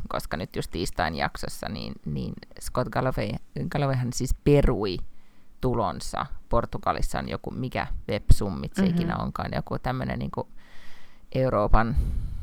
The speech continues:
Speaker 1: isoimpia tämmöisiä tekki-, digikonferensseja, koska nyt mä en edes tiedä minkä yrityksen, oliko se järjestävän tahon tai jonkun niinku omistaja oli sitten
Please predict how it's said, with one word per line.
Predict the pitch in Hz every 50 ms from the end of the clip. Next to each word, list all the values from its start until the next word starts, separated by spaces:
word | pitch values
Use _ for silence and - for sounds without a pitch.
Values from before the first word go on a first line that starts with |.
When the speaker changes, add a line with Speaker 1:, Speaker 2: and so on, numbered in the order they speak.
| - - - - - - - - - - -
Speaker 1:
isoimpia | - - - - 80 - - - -
tämmöisiä | 190 - - - - -
tekki-, | - - - - - - - 139 - 190
digikonferensseja, | 185 - - - - - - - - 113 113 127 - - - - - - - - - - - 143 - - - - - - - - - - - - -
koska | - 135 135 - - - - 135 120 123 - - - - - - - - - - - - - -
nyt | - 135 -
mä | 131
en | 123
edes | 127 131 -
tiedä | - 120 127
minkä | 131 135 139 139 139 131 135 -
yrityksen, | - 107 113 104 - - 85 - - 104
oliko | 107 107 -
se | - 120 117
järjestävän | - 123 120 120 123 123 117 - - 104 101 107
tahon | - 107 110 - 101 110 117
tai | 113 113 107 107
jonkun | 101 101 110 113 113 - - 78 -
niinku | - 67 69 - - -
omistaja | - 110 98 71 - - - - 90 87 65 60
oli | 69 - -
sitten | - - - - - - 80 71 -